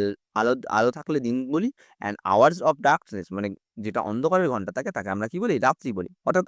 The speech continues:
আমাদের এখানে দেখো, যদি এখন অন্ধকার, এখন সন্ধ্যা হয়ে গেছে, অন্ধকার হচ্ছে, তাহলে আমরা পেছনের দিকে, মানে আমরা সূর্য থেকে অপর দিকে চলে যাচ্ছি। কিন্তু আমেরিকাতে বা রাশিয়ার কিছু কিছু জায়গাতে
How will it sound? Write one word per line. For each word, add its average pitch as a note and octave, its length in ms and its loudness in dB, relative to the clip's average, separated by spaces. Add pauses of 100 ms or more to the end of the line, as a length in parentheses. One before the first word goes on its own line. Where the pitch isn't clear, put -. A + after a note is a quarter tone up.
আমাদের F#3 280 2
এখানে F#3 200 -2
দেখো, A2+ 240 -2 (1040)
যদি C#3 260 4
এখন D#3+ 200 2 (180)
অন্ধকার, B2 400 0 (180)
এখন D#3 160 0
সন্ধ্যা F3 280 2
হয়ে E3 100 10
গেছে, C#3+ 180 2 (240)
অন্ধকার E3 360 4
হচ্ছে, D3+ 200 2 (220)
তাহলে C#3 180 4
আমরা C#3 200 6 (120)
পেছনের F3 340 -4
দিকে, D#3+ 180 0
মানে B2+ 200 2
আমরা A#2+ 260 2 (240)
সূর্য D3 260 -6
থেকে E3 140 0
অপর D#3 200 4
দিকে D#3 160 -2
চলে C#3+ 160 2
যাচ্ছি। B2+ 180 -4 (180)
কিন্তু B2 200 -8 (140)
আমেরিকাতে B2+ 580 0 (360)
বা G2+ 260 2 (200)
রাশিয়ার C#3+ 380 0
কিছু D#3 200 -4
কিছু D#3 160 -2
জায়গাতে G2+ 400 4